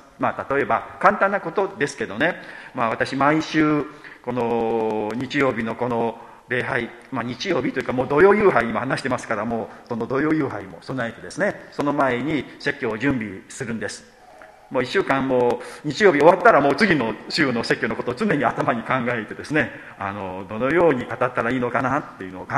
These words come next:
えているんですよ。ずっと考えているんですよ。ある時はね、寝ながら考えていますよ。夢の中でずっと考えてたことがあります。で、夢の中でですね、「あー、これできた！説教できたぞ！」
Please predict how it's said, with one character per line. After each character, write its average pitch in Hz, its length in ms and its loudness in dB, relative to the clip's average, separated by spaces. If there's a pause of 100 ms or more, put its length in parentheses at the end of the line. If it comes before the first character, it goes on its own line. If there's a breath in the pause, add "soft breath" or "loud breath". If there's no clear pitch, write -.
(120)
え 113 100 -2
て 104 120 -12
い 107 40 -6
る 101 120 -8
ん 92 60 -14
で 95 80 -14
す - 80 -16
よ。 101 120 -12 (120)
ず 135 140 0
っ - 40 0
と 320 100 -4
考 208 240 2
え 170 60 -2
て 117 80 -4
い 123 40 0
る 110 80 -6
ん 104 40 -8
で 101 80 -8
す 117 100 -14
よ。 101 100 -8 (500 loud breath)
あ - 100 6
る - 80 2
時 113 160 -2
は 101 100 -2
ね、 110 300 -4
寝 151 120 4
な 208 100 6
が 226 80 4
ら 226 100 2
考 117 220 -2
え 113 40 -4
て 104 100 -8
い 98 40 -6
ま 98 120 -10
す 104 100 -14
よ。 95 100 -8 (640 loud breath)
夢 156 180 6
の 226 120 6
中 208 200 6
で 120 80 0
ず 117 120 -6
っ - 40 -6
と - 120 -2
考 175 220 0
え 180 60 8
て 175 60 -4
た 175 100 6
こ 147 120 2
と 143 80 0
が 113 280 -2
あ - 80 0
り 147 80 -2
ま 131 100 -2
す。 - 140 -12 (440 loud breath)
で、 147 80 0
夢 170 180 6
の 202 100 4
中 196 220 8
で 139 80 2
で 131 100 2
す 165 80 -8
ね、 - 80 -2
「あ - 20 4 (120)
ー、 - 20 -8
こ 233 80 6
れ 233 80 4
で 240 100 8
き - 60 2
た！ 226 100 -2 (360)
説 226 180 -6
教 214 120 2
で 220 120 2
き - 40 -8
た 254 120 6
ぞ！」 226 240 0